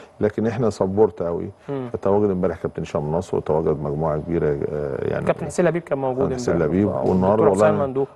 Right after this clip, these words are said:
Speaker 1: والنهارده كابتن حسين لبيب اجبرني ان انا
Speaker 2: مم.
Speaker 1: اروح
Speaker 2: بس
Speaker 1: يعني.
Speaker 2: كابتن حسين كان ماشي النادي زعلان امبارح.
Speaker 1: لا، هو الورقه اللي بس بكره هي-، هيبقى
Speaker 2: مم.
Speaker 1: مع، هيجي.
Speaker 2: لا، يعني ش-، لقى ان الوضع اللي، اللي هو بيستلم بيه النادي
Speaker 1: <laughs> لا،
Speaker 2: ما
Speaker 1: لا، لا، والله مش
Speaker 2: كان
Speaker 1: عارف
Speaker 2: في
Speaker 1: يعني.
Speaker 2: شويه، ما انا
Speaker 1: ما أنا
Speaker 2: عارف،
Speaker 1: عارفين
Speaker 2: عارف
Speaker 1: الوضع.
Speaker 2: التفاصيل، انا مش عايز
Speaker 1: لا،
Speaker 2: أ-،
Speaker 1: احنا عارفين كل حاجه،
Speaker 2: آه.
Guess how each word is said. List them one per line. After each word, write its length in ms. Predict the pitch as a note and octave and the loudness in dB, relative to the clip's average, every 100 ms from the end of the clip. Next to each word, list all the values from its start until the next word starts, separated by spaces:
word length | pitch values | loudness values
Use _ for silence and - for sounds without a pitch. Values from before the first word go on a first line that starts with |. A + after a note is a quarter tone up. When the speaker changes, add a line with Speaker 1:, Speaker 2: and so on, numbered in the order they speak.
| - | -10
Speaker 1:
والنهارده 300 | F#2+ G2+ G#2 | -2 2 4
كابتن 200 | G#2 G2+ | 2 0
حسين 200 | - G#2 | -2 0
لبيب 140 | G2 - | 2 2
اجبرني 400 | F#2 F#2+ G2 E2+ | 0 2 0 0
ان 40 | |
انا 140 | D#2+ F2 | -2 0
Speaker 2:
مم. 40 | |
Speaker 1:
اروح 120 | E2+ | 0
Speaker 2:
بس 60 | - | -2
Speaker 1:
يعني. 120 | D#2+ | 0
Speaker 2:
كابتن 140 | - D#3+ | 0 2
حسين 160 | F#3 | 0
كان 120 | A3 F#3 | 2 0
ماشي 200 | A#3 A#3+ | 2 2
النادي 220 | F#3 A3 | 2 2
زعلان 320 | E3 B2+ D#3 | 2 2 2
امبارح. 280 | C3+ A#2 G#2+ - - - _ _ - _ _ _ - | 0 -4 -6 -10 -20 -20 _ _ -20 _ _ _ -4
Speaker 1:
لا، 340 | F#2 B2+ - | 4 4 4
هو 180 | A#2 G#2+ | 4 4
الورقه 320 | G#2 C3 C#3 | 6 4 2
اللي 100 | C3 | 0
بس 240 | B2 C3 A2 | -2 -2 -2
بكره 500 | B2+ E3+ F2 F2 E2+ | -2 -2 -2 -2 -4
هي-، 580 | D#2+ D#2+ D#2+ D#2+ D#2+ D#2 - | -4 -2 -2 -2 -4 -6 -4
هيبقى 260 | F2 - F2 | 0 0 0
Speaker 2:
مم. 60 | |
Speaker 1:
مع، 260 | F2 E2 D#2+ | 0 0 2
هيجي. 240 | F#2 G#2 | 2 4
Speaker 2:
لا، 320 | F3+ F3+ F3+ | 4 4 -2
يعني 300 | D3+ D3+ C#3+ | -2 -2 -2
ش-، 120 | C3+ - | -6 0
لقى 240 | F3 G#3 | 2 2
ان 280 | F#3 D#3+ C#3+ | 0 -2 -8
الوضع 600 | C#3 C#3+ C#3+ F3+ G3 D3 | -8 -2 4 4 4 0
اللي، 640 | D3+ C#3 C#3 E3+ D#3+ D#3 F3+ | -2 -2 -2 -2 -2 0 0
اللي 160 | D#3+ D#3 | 2 2
هو 60 | F3+ | 0
بيستلم 500 | E3+ - F#3+ G3 F3 | 0 0 2 2 2
بيه 120 | F#3+ | 0
النادي 340 | F#3 F#3 A3 | 2 2 4
Speaker 1:
<laughs> 40 | C3 | 4
لا، 80 | |
Speaker 2:
ما 60 | C3 | 4
Speaker 1:
لا، 80 | G#2 | 2
لا، 100 | F#2+ | 0
والله 220 | F#2 F#2 | -2 -2
مش 140 | F2+ | -4
Speaker 2:
كان 100 | - | 0
Speaker 1:
عارف 120 | D3+ C#3+ | 0 0
Speaker 2:
في 80 | |
Speaker 1:
يعني. 80 | F#3+ | 0
Speaker 2:
شويه، 140 | F#3+ F#3+ | 4 2
ما 60 | - | 2
انا 60 | F3 | 0
Speaker 1:
ما 160 | F3+ | 2
أنا 80 | F#3+ | 4
Speaker 2:
عارف، 120 | F#3 G#3 | 4 4
Speaker 1:
عارفين 220 | - F#3 | 4 4
Speaker 2:
عارف 100 | D4+ | 6
Speaker 1:
الوضع. 80 | D#3+ | 4
Speaker 2:
التفاصيل، 500 | - G#3 F#3 D4+ F#4 | 4 4 2 0 0
انا 140 | C4 G#3+ | 0 -2
مش 120 | A#3 | -2
عايز 160 | A3+ | 0
Speaker 1:
لا، 160 | C4+ G3+ | 2 2
Speaker 2:
أ-، 40 | A#3 | 2
Speaker 1:
احنا 120 | D#3 | -2
عارفين 180 | C#3 D#3+ | -2 -2
كل 200 | D#3+ D3 | -2 0
حاجه، 180 | D3 D#3 | 2 4
Speaker 2:
آه. 340 | F3+ D#3+ F2+ | 4 2 -2